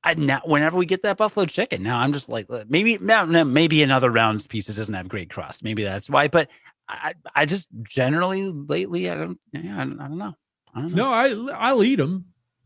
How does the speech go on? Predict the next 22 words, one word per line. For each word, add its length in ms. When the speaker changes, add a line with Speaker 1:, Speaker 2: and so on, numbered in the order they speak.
Speaker 2:
But 100
if 120
I 100
had, 240
<laughs> 80
my, 200
my 160
dad, 600
y-, 180
and 140
it's 160
funny, 220
we 180
call 220
them 140
the 80
corners, 520
even 220
though 100
it's 120
a 40
circle. 480